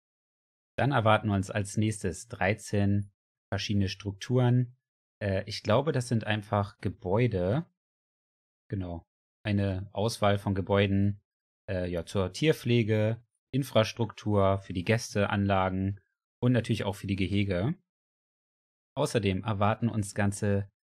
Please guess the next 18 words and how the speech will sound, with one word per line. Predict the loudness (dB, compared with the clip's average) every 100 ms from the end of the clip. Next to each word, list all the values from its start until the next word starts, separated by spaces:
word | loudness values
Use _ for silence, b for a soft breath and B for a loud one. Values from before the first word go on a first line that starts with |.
| _
zweihundertfünfzig | -14 -2 0 0 0 0 0 0 0 -2 0 -4 -6
plus | -2 -2 0 -4 -20 _ _ _ _
Items, | 0 0 0 -2 2 0 -2
die | 0
wir | 0
platzieren | 0 -4 -2 0 0 0
können. | -2 0 0 -2 -8 _ _ _ _
Äh, | 0 2
ja, | 2 2
das | 0
sind | -2 0
halt | 2 2
Sachen, | -2 -4 -2 0
die | 0
man | 0
platzieren | 0 -2 0 -2
kann | 0 0 0
oder | -2 2 4 4 0